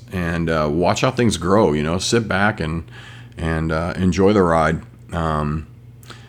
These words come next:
this is Matt Hodel with the Bastards of Art podcast. Uh, this is my monologue on Monday mornings.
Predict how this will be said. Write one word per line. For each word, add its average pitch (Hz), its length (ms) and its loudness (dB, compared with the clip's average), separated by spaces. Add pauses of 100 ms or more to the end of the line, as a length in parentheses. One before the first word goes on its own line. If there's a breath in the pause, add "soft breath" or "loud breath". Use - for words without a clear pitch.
this 117 100 0
is 107 60 0
Matt 117 240 4
Hodel 107 500 4
with 101 220 -2
the 101 140 4
Bastards 90 500 0
of 87 80 -2
Art 90 180 0
podcast. 120 880 -4
Uh, 85 140 -2
this 92 140 -2
is 92 60 0
my 76 260 2
monologue 117 680 0
on 71 160 0
Monday 101 280 2
mornings. 76 580 0